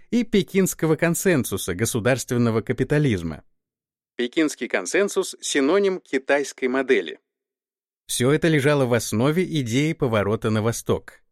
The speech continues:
В документе «Концепция внешней политики России» заявлено, что России необходимо адаптироваться к ситуации, когда глобальная мощь перемещается в Азиатско-Тихоокеанский регион и стремится к тому, чтобы быстро стать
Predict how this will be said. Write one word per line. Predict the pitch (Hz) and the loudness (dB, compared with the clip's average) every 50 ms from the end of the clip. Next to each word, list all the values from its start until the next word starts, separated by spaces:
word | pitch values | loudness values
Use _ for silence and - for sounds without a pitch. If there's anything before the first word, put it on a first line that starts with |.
| _ _ _ _ _ _ _ _ _ _ _ | _ _ _ _ _ _ _ _ _ _ _
В | - 92 92 | -12 -10 -4
документе | 90 117 - 147 156 185 196 185 - 180 | -4 0 2 2 4 4 4 2 2 -2
«Концепция | - - 156 147 143 - - 180 - - - - 156 143 | 0 2 2 2 2 2 0 -2 -2 -2 0 2 2 4
внешней | 127 135 143 151 139 - - 131 127 | 4 4 2 2 2 0 0 0 2
политики | - 139 131 139 131 - 120 - - | 2 2 2 2 0 -2 -2 -2 0
России» | 110 110 113 - - - 196 196 | 0 0 0 -2 -2 -2 0 0
заявлено, | 185 139 123 120 117 127 170 180 170 170 165 160 160 151 | 0 2 2 2 2 2 0 0 2 2 2 2 0 0
что | - - - 160 160 | -2 0 2 2 2
России | - 131 147 151 139 - - 196 208 196 | 4 2 2 2 2 -2 -4 -2 0 2
необходимо | 180 170 156 143 - - 139 143 165 165 165 | 2 2 2 0 0 -2 0 2 2 2 2
адаптироваться | 156 - 151 143 170 165 - - - 185 160 123 101 98 95 - - | 2 -2 0 0 0 -2 -2 -2 0 2 2 2 2 0 -2 -4 -6
к | 92 - | -6 -4
ситуации, | - 110 - 110 120 175 175 - - - 160 151 - - - - _ _ | -6 -4 0 2 0 0 0 -2 -2 -2 -2 -2 -2 -6 -20 -20 _ _
когда | 131 123 131 151 139 | -2 2 2 2 2
глобальная | 110 113 131 143 135 127 147 139 131 123 123 117 117 | 4 2 2 2 2 2 2 2 4 4 2 2 2
мощь | 117 156 202 220 202 - - - - - - - | 2 2 2 0 0 -2 -6 -12 -16 -20 -12 -4
перемещается | - 131 131 127 123 117 - - 196 196 185 - - - 165 135 | 0 2 4 4 2 0 0 0 0 0 0 0 0 0 0 2
в | 120 | 2
Азиатско-Тихоокеанский | 147 135 120 135 156 180 175 - - - 170 151 - 160 143 - 135 117 - - 127 135 139 - - - 139 | 2 2 4 2 2 2 -2 -4 -4 -2 -4 0 0 -2 0 2 0 0 2 2 2 2 0 -2 -4 -2 0
регион | 127 131 127 151 165 160 127 95 80 - - - _ - _ _ _ | 0 2 2 4 4 4 4 2 0 -6 -12 -20 _ -20 _ _ _
и | 113 | -6
стремится | 110 - - 117 117 110 104 - 98 | -4 -2 0 0 0 0 0 -2 -6
к | - | -2
тому, | - 107 - 170 202 | -2 0 2 2 0
чтобы | - - - 160 143 120 98 | 0 0 -2 -2 0 -2 -4
быстро | 92 95 135 185 - - - 165 | -2 0 0 0 0 -2 -4 -4
стать | 156 - _ 147 147 151 - | -4 -2 _ -2 -2 -2 -4